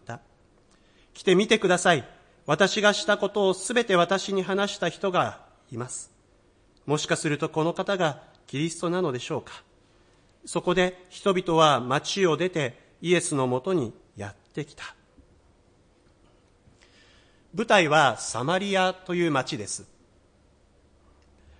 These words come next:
このサマリアという町と、そしてユダヤとは、かつてイスラエルという一つの国でした。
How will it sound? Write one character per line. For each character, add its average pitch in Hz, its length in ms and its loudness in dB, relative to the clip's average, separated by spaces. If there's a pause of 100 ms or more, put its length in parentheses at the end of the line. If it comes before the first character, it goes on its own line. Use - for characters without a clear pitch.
(180)
こ 175 120 -4
の 175 80 -2
サ 170 240 -4
マ 202 120 0
リ 226 160 -4
ア 220 80 -2
と 208 120 -6
い 202 80 -2
う 196 60 -4
町 196 260 -8
と、 165 340 -4
そ - 160 -14
し - 120 -12
て - 460 -6 (240)
ユ 170 120 -4
ダ 220 120 0
ヤ 131 300 -2
と 113 100 -10
は、 110 260 -6 (320)
か 202 120 -6
つ - 140 -12
て 131 260 -6
イ 139 60 -10
ス 202 200 -6
ラ 233 160 0
エ 214 60 -4
ル 170 100 -6
と 139 100 -8
い 135 100 -8
う 117 120 -6
一 - 280 -10
つ - 160 -8
の 123 160 -2
国 139 300 -8
で 95 100 -12
し - 80 -16
た。 - 80 -18